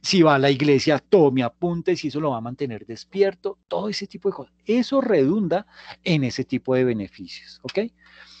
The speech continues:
Eh, procure no posponer las cosas, ¿sí? Esto de la virtualidad, eh, lleva a que caigamos en ese defecto de, "Ay, yo eso lo hago mañana", y, "Ah, no, eso hagámoslo el sábado",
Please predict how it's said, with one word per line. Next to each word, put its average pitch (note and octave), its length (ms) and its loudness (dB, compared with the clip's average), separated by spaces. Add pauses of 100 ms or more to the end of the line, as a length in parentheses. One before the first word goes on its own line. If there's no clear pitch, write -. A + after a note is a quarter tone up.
(260)
Eh, C#3+ 480 4
procure E3+ 640 6 (380)
no D3 220 0
posponer C#3+ 500 -6
las C3 200 -8
cosas, C#3 480 -12
¿sí? F#3 280 -14 (240)
Esto C3 260 -4
de D3 60 4
la D3+ 120 6
virtualidad, A2+ 760 -2 (160)
eh, C3+ 500 -2 (800)
lleva A#2+ 240 0
a B2+ 40 -8
que D3 140 -6
caigamos A#2 460 -6
en C#3 100 -8
ese A2+ 180 -8
defecto G#2+ 500 -10 (480)
de, B2 420 0
"Ay, F3 360 -4
yo C3+ 140 -12
eso D#3+ 180 -10
lo F#3+ 100 -2
hago D3 140 -2
mañana", A#2+ 600 -8 (380)
y, D3 180 -6 (120)
"Ah, - 160 -8 (160)
no, - 120 -14
eso - 280 -12
hagámoslo C#3 460 0
el D#3 100 0
sábado", C3+ 540 0